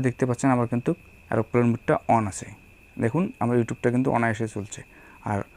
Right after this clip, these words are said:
airplane mode-টাও on আছে। এই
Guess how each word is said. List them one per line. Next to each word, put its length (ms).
airplane 440
mode-টাও 300
on 220
আছে। 160
এই 80